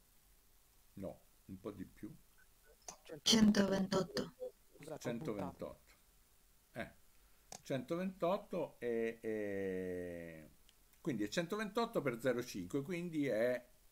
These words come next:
Speaker 1: mm, sessantaquattro, ma questo è facile, ma ci sono dei numeri, eh, si possono fare, eh, vedete, si può per esempio, eh,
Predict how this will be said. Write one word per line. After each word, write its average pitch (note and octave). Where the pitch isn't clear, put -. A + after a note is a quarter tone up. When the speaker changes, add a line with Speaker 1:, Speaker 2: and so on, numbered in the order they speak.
Speaker 1:
mm, E2+
sessantaquattro, F2+
ma F#2
questo C#3+
è -
facile, -
ma F#2+
ci -
sono A2
dei F#2
numeri, F#2+
eh, -
si A#2
possono A2
fare, G2+
eh, G2
vedete, A#2
si -
può B2+
per B2+
esempio, C#3+
eh, G2